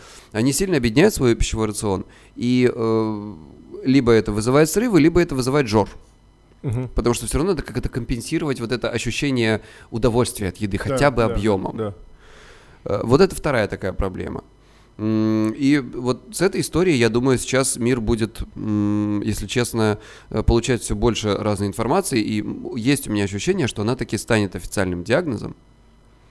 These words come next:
Speaker 1: и войдет в классификаторы, потому что сейчас эта проблема очень такая насущная.
Speaker 2: Вот, кстати, перетекая,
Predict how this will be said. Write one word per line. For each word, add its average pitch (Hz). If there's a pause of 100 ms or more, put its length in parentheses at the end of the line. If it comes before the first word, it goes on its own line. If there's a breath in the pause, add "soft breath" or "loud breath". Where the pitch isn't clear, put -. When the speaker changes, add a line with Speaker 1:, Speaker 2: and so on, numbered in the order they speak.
(220 soft breath)
Speaker 1:
и 98
войдет 104
в -
классификаторы, 127
потому 98
что 110 (320 loud breath)
сейчас 120
эта 113
проблема 101
очень 98
такая 98
насущная. - (920 loud breath)
Speaker 2:
Вот, 123 (240)
кстати, 104
перетекая, 107